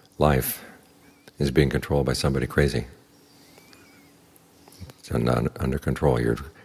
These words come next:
greed takes over, your delusion takes over, your anger takes over. It's like crazy people taking over your machine.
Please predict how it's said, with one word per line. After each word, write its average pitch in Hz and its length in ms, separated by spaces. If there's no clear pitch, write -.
greed 76 260
takes 71 280
over, 71 220
your 65 160
delusion 69 420
takes 67 320
over, 67 240
your 65 200
anger 67 240
takes - 280
over. 65 120
It's 71 140
like 62 160
crazy 76 320
people - 280
taking 69 340
over 64 200
your 62 80
machine. 62 420